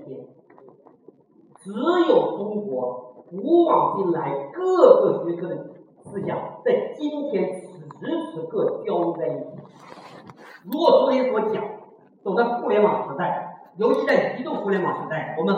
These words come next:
很有可能领先全世界。如果我们认为移动互联网或者互联网时代是工业时代后面的下一个时代的话，这个时代的文明一定是高于工业时代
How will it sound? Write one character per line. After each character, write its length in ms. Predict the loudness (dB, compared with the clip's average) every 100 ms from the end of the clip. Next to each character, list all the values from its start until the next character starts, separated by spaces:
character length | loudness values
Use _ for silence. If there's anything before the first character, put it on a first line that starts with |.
| -2
很 260 | -4 -2 -2
有 140 | -4
可 140 | -6
能 260 | -2 -2 -2
领 260 | -2 -2 -4
先 220 | -8 -8
全 200 | -8 -10
世 160 | -12 -12
界。 400 | -10 -12 -14 -20 _ _ _ _ _ -20 -20 _
如 80 | -2 2 2
果 240 | 6 6 8
我 60 |
们 140 | 6 0
认 280 | -2 -2
为 640 | -4 -2 -4 -4 -12 -18 -20 -12
移 140 | -8
动 240 | -6 -6 -2
互 60 |
联 180 | 0 2
网 280 | 4 2 0
或 80 | -2
者 160 | -4
互 120 | -4
联 180 | 0 2
网 280 | 2 2 -2
时 60 | -4
代 180 | -2
是 240 | -2 -6 -6
工 80 | -2
业 220 | -2 -2
时 60 |
代 200 | -4 -4
后 80 | -4
面 140 | -4 -6
的 80 |
下 140 | -6 -6 -6
一 140 | -10
个 80 | -12
时 100 | -8
代 200 | -8 -6
的 80 | -8
话， 420 | -8 -8 -12 -16 -20 -20 -20 -6
这 120 | -2
个 80 | -2
时 180 | -2 -4
代 120 | -2
的 80 | 0
文 180 | 2 0
明 340 | 0 -4 -6 -8 -8
一 80 | -4
定 120 | -2
是 160 | -2
高 340 | 2 4 6 4
于 120 | 0
工 120 | -4
业 80 | -4
时 140 | -8 -10
代 440 | -8 -8 -10